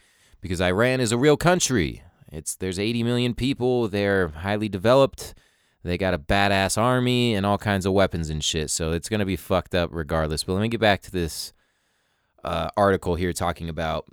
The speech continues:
the supposed torpedo attack that was supposedly done by Iran. The, the suicidal attack that Iran just did so they can fuck their own country up, <laughs> which makes no fucking sense. But check this out. So it says,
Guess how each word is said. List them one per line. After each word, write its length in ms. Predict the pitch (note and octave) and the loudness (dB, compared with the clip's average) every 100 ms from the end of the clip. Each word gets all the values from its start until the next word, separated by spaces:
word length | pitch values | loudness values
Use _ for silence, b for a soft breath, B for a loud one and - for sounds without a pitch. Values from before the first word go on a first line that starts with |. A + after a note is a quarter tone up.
| _ _ | _ _
the 480 | A2 F#2 F2 D#2+ D2+ | -16 -8 -6 -4 -4
supposed 640 | - G2 - F#2+ E2+ E2 | -4 -4 0 0 0 -4
torpedo 460 | - E2+ D#2 F2 E2 | -6 -6 -4 -4 -4
attack 580 | D#2+ F#2+ E2+ - - - _ _ - | -4 -2 -2 -4 -14 -20 _ _ -12
that 320 | E2+ D2+ - | -8 -8 -8
was 160 | E2+ - | -8 -6
supposedly 540 | F2 E2+ D2+ D2 D#2 | -6 -8 -8 -8 -10
done 260 | D2 D2 C#2 | -8 -10 -8
by 280 | C#2+ C2+ - | -8 -10 -10
Iran. 540 | - C2+ C#2 C2 B1+ - | -12 -10 -10 -10 -12 -12
The, 220 | D2+ C#2 - _ _ _ _ _ _ - | -10 -10 -12 _ _ _ _ _ _ -4
the 120 | A2+ | 0
suicidal 640 | - A3+ G3+ D3+ B2+ G#2 | 2 2 2 4 2 2
attack 360 | F#2 - G2+ F2 | -2 0 0 0
that 120 | F#2 | 0
Iran 360 | F2+ F2+ F#2+ F2+ | 0 0 0 0
just 180 | F2 - | -2 -4
did 160 | F2 | -4
so 120 | - | -2
they 160 | F2 E2+ | -2 -4
can 220 | F2 D#2+ | -4 -6
fuck 340 | - - F2+ - | -6 -4 -4 -2
their 160 | D#2+ | -4
own 140 | D#2 D2+ | -4 -6
country 380 | D#2 C#2+ C2+ | -8 -10 -12
up, 140 | A#1+ - _ | -14 -18 _
<laughs> 120 | - | -14
which 160 | C#2 - B B B B | -14 -14 B B B B
makes 220 | D3 - | 0 0
no 160 | A#2+ | -2
fucking 320 | F#2+ E2+ D#2 C#2+ | -2 -4 -8 -10
sense. 280 | C#2+ B1+ | -10 -10
But 140 | - D2+ | -10 -6
check 200 | F#2+ D#2 | -4 -4
this 180 | D#2+ E2 | -4 -6
out. 180 | D2 | -6
So 120 | - E2+ | -6 -6
it 60 | |
says, 500 | - C3 C3 G#2 D#2 | -2 0 0 0 -4